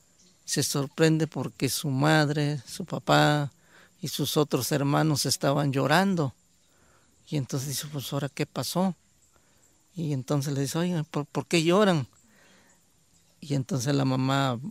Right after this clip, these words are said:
muy consternada, le dice: "Hijo, tu hermanita se murió". "¿Cómo se va a morir si yo la dejé? Se había levantado y estaba pidiendo café".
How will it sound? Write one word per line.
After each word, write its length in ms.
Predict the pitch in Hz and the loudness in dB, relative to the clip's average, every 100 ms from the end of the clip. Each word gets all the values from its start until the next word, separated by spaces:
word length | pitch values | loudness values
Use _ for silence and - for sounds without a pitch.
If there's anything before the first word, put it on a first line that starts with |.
| - | -12
muy 200 | - 143 | -6 -4
consternada, 920 | 131 143 131 - 139 131 139 139 139 110 _ _ _ _ _ _ _ _ - - - _ | -4 -4 -4 -2 -2 0 2 2 0 -6 _ _ _ _ _ _ _ _ -20 -18 -18 _
le 180 | 135 120 | -6 -4
dice: 360 | 123 135 - 127 | -2 -2 -2 -2
"Hijo, 680 | 147 170 - - 131 127 - _ _ _ _ _ _ _ _ _ _ _ | 0 0 -2 -4 -4 -4 -12 _ _ _ _ _ _ _ _ _ _ _
tu 180 | 156 | 2
hermanita 640 | 139 131 131 147 170 - 135 | 2 2 2 4 4 2 0
se 160 | - | 0
murió". 540 | 127 123 123 147 160 131 _ _ _ _ _ _ _ _ _ _ | -2 -2 0 0 0 -4 _ _ _ _ _ _ _ _ _ _
"¿Cómo 320 | - 180 233 202 | -8 -4 -2 0
se 160 | - | -2
va 140 | 143 160 | 0 0
a 40 | |
morir 380 | 165 143 165 185 | 0 2 2 2
si 360 | - 156 127 | 0 -2 -2
yo 180 | 123 165 | 2 2
la 160 | 160 151 | 4 4
dejé? 600 | 143 127 170 165 151 135 | 2 0 2 2 0 -2
Se 120 | - | -2
había 200 | 151 170 | 4 6
levantado 640 | 156 143 139 - 156 165 151 | 8 6 2 2 2 4 2
y 60 | |
estaba 340 | 131 - 156 147 | 0 2 0 2
pidiendo 480 | 147 127 156 147 | 0 2 2 2
café". 460 | 131 - 123 190 190 | 0 -2 -2 -4 -6